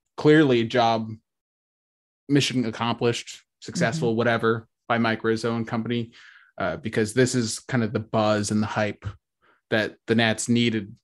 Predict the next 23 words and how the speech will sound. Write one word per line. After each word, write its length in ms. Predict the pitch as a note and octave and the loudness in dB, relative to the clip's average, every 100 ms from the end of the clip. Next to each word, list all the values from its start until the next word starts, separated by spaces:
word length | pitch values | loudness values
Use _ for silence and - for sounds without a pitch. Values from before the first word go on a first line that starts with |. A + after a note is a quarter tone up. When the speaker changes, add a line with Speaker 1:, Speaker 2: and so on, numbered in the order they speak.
| _ _ | _ _
Speaker 1:
going 360 | - B2+ A#2+ A2+ | 2 2 2 -2
into, 760 | A#2+ B2+ A#2+ - A#2+ A2 G#2+ G#2+ _ _ _ - | 0 0 0 -2 -2 -2 -6 -12 _ _ _ -2
oh, 80 | |
really 240 | B2+ C#3+ C3+ | 4 6 4
the 120 | A#2+ | 4
rest 200 | B2 A#2+ | 0 -2
of 60 | A2+ | -4
the 80 | G#2+ | -4
season, 400 | - A#2+ A2 A2 | -2 0 0 0
going 220 | A2+ A2+ | 0 0
into 140 | A2 | 0
the 60 | G#2+ | 0
offseason, 640 | G#2+ A2 A2+ A2 G#2 G#2 - - - _ _ _ | -2 -4 -8 -8 -8 -10 -12 -20 -20 _ _ _
saying, 320 | - C3 A2+ | 2 4 4
"Hey, 240 | G#2+ C#3+ G2 | 4 4 4
we 240 | A2+ G#3+ | 4 4
have 240 | F#3+ A3+ A#2+ | 6 4 6
building 340 | D3 D#3+ A#2+ | 6 6 2
blocks 380 | A2 A2+ A2+ - - | 0 -4 -6 -14 -8
to, 440 | - A2+ G#2 G2+ - - | -2 -2 -2 -6 -12 -4
to 100 | C3 | 0
work 400 | A2+ B2 A#2 - | 4 4 2 -2
with. 240 | - D#2+ | -10 -12